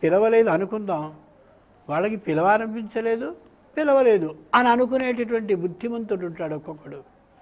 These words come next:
ఒక్కొక్కడు అందరినీ పిలిచి నన్ను ఎందుకు పిలవలేదని మదన పడిపోతూ ఉంటాడు. ఆ మదన పడడం అనవసరం. అవతలి వాడికి పిలవాలనిపించలేదు, నిన్ను పిలవలేదు. నువ్వు ఇంకో అవకాశం వచ్చినప్పుడు నువ్వు పిలవకుండా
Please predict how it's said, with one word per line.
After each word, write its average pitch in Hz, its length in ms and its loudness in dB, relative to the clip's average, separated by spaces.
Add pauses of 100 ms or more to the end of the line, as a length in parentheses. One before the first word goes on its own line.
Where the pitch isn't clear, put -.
(480)
ఒక్కొక్కడు 202 400 4 (140)
అందరినీ 233 400 6
పిలిచి 208 240 -4
నన్ను 180 180 -2
ఎందుకు 214 240 -4
పిలవలేదని 190 560 2
మదన 214 260 0 (120)
పడిపోతూ 208 400 -4 (100)
ఉంటాడు. 151 320 -14 (960)
ఆ 147 100 -2 (180)
మదన 151 320 0 (180)
పడడం 247 420 6
అనవసరం. 202 480 2 (460)
అవతలి 147 400 0
వాడికి 240 260 0 (140)
పిలవాలనిపించలేదు, 233 1120 2 (680)
నిన్ను 247 220 -4 (120)
పిలవలేదు. 165 500 0 (840)
నువ్వు 185 420 0
ఇంకో 269 200 4 (120)
అవకాశం 269 520 2
వచ్చినప్పుడు 262 420 -8
నువ్వు 226 160 -2 (100)
పిలవకుండా 226 560 0